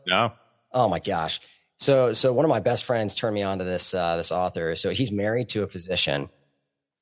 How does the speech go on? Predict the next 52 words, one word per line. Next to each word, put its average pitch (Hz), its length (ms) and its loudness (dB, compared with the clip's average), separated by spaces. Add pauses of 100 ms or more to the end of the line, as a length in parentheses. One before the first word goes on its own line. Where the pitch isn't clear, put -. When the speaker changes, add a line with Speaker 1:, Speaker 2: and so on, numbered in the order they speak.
(140)
Speaker 2:
And 104 100 -2
so 120 140 2
all 123 220 4
of 147 60 0
his 117 120 -2
books - 160 0
have 107 160 2
a 90 80 2
little 127 420 0
bit 196 140 2
of 208 80 0
a 190 60 -2
medical 175 560 0
kind 160 260 -2
of 143 220 -2 (260)
something 151 320 0
or 147 60 2
other 147 180 2
in 147 100 0
it, 135 120 -2
and 110 80 -4
they're 101 120 -2
always 135 300 -2
accurate, 90 380 -2
which 95 120 -4
I 92 60 0
find 98 320 -4
really 107 220 -2
<laughs> 82 160 -6
nice. 120 320 -2 (480)
Uh, 127 260 2
but 120 300 0
he, 156 320 0
uh, 110 260 0 (520)
he 143 80 -4
always 143 300 2
has 170 180 2
these 147 140 0
stories 139 400 2
where, 117 80 0
like, 110 100 -2
there's 107 160 -4
this 92 180 -4
family 151 380 0
story 139 560 2
and, 113 80 -2
like, 95 160 -8
this, - 280 -4
this 98 380 -2
other, 123 360 2
you 110 120 -4
know, 87 300 -2